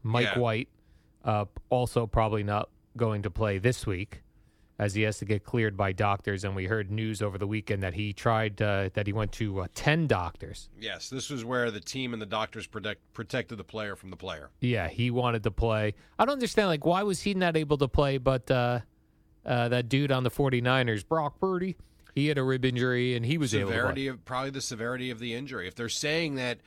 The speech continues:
Speaker 2: Purdy had a, maybe it was a light bruise as opposed to Wilson, I think they said was a fra-, Wilson, uh, White was a fracture.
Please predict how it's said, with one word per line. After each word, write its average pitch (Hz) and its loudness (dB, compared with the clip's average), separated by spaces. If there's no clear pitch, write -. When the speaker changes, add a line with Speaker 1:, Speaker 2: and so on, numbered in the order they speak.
Speaker 2:
Purdy 143 -4
had 127 -4
a, 113 -4
maybe 123 -4
it 147 0
was 120 -4
a 120 0
light 104 -2
bruise 127 -4
as 104 -8
opposed 110 -6
to 117 -8
Wilson, 117 -4
I 98 -6
think 117 -8
they 123 -6
said 107 -6
was 85 -10
a 82 -14
fra-, 95 -4
Wilson, 76 -18
uh, 104 -2
White 117 -2
was 113 -6
a 95 -10
fracture. - -8